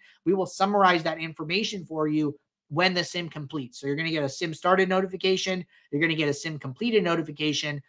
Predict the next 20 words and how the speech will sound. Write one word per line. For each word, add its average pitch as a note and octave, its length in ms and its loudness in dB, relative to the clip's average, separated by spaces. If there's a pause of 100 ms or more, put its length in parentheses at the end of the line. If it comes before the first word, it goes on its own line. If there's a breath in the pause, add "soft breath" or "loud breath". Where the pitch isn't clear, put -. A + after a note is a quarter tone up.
(240)
If A3 200 6
we G#3+ 80 4
see G#3 200 -2
that - 200 6
somebody F3+ 460 2
got D#3+ 220 2
ruled F3 220 2
out, D3+ 300 6
then D3 160 -2
we're D3+ 100 -2
going D#3+ 280 -2
to, D3 280 0 (220 soft breath)
you D#3 80 -4
know, C#3 240 2 (220)
take F3+ 280 -4
those F3+ 300 4 (320)
players' F#3 340 4
fantasy F3+ 380 -2
points F3 260 -6
away F#3 440 4